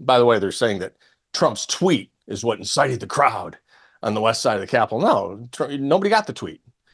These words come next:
I've had several people there telling me, "Yeah, we didn't even have cell service. We didn't get any tweet. It wasn't a tweet. It was the, it was the rogue officers firing rubber bullets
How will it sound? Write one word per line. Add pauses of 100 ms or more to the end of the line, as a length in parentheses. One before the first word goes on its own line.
(320)
I've
had
several
people
there
telling
me,
"Yeah,
we
didn't
even
have
cell
service.
We
didn't
get
any
tweet.
It
wasn't
a
tweet.
It
was
the, (300)
it
was
the
rogue
officers (460)
firing
rubber
bullets